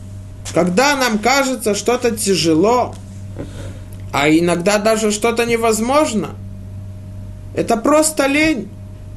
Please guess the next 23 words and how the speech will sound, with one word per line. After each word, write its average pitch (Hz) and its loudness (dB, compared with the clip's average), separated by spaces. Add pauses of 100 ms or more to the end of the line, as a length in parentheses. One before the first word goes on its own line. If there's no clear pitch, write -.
(180)
А 160 2
по-настоящему 277 2
Всевышний 185 0
дал 175 2
тебе 156 2
силу 180 2 (1000)
противостоять 147 2
против 143 0
Йецер 147 2
Гара. 143 0 (920)
И 180 4
если 285 4
бы 262 4
ты 220 2
только 240 2
знал, 226 2
насто-, 208 0
насколько 220 0
больш-, 165 -2 (1600)
могущественна 185 0
эта 185 2
сила 226 2
и, 151 2